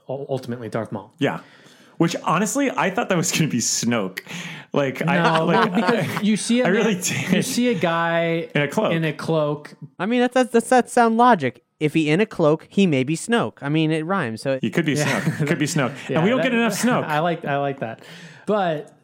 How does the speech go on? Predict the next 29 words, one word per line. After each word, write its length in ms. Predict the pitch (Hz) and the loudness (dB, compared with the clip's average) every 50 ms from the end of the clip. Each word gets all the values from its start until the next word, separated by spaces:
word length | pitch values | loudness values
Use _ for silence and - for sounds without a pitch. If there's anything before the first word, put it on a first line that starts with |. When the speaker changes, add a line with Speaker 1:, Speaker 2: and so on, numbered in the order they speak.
| _ - | _ -10
Speaker 1:
I, 140 | - 175 180 165 | -8 -6 -6 -4
I 40 | |
guess 220 | 160 175 208 202 208 | -2 -2 -2 0 0
I 60 | 196 | 0
was, 140 | 180 147 170 | 0 -2 -2
I 120 | 175 160 | -2 -2
was 160 | 156 160 147 | -2 -2 -2
looking 500 | 165 170 202 208 - 226 220 208 196 180 | -2 -2 -2 -2 -2 -2 -2 -2 -2 -4
to 120 | 151 160 143 | -4 -6 -8
see, 400 | - - - 175 175 175 165 165 165 | -8 -6 -4 -2 0 0 -2 -2 -2
'cause 120 | 160 151 | -2 -2
I 100 | 160 160 | -2 -2
could 160 | 160 165 147 - | -2 -4 -6 -6
kinda 260 | - 185 180 175 156 | -6 -4 -4 -2 -4
tell, 400 | 165 - - 170 165 156 160 156 | -4 -4 -2 -2 -2 -2 -2 -2
you 80 | 151 147 | -4 -4
could 140 | 160 139 127 | -4 -6 -6
tell 260 | - - 190 190 190 | -4 -2 -2 0 0
that 160 | 170 165 151 135 | 0 -2 -2 -2
he 140 | 139 143 135 | -2 -2 -2
had, 320 | 139 143 143 139 135 127 | -2 -2 -2 -2 -2 -2
um, 380 | 127 123 120 117 110 107 104 - _ _ _ - - | -2 -2 -2 -4 -6 -8 -10 -16 _ _ _ -14 -10
Speaker 2:
The 80 | - 90 | -8 -6
legs? 260 | 85 87 95 117 127 | -4 -4 -4 -2 -2
Speaker 1:
mechanical 440 | 143 139 - 175 156 143 131 139 117 | -4 -2 -2 -2 -2 -2 -2 -4 -6
legs. 320 | 113 113 113 120 - - 113 | -6 -6 -8 -10 -10 -8 -6
Speaker 2:
Yeah. 280 | 107 101 95 95 98 - - _ _ _ _ _ | -4 -2 -2 -2 -4 -6 -10 _ _ _ _ _
Speaker 1:
Just 220 | - 180 175 180 - | -4 -4 -4 -2 -2
barely. 380 | 147 127 131 131 127 123 120 | -2 -2 -2 -2 -4 -8 -12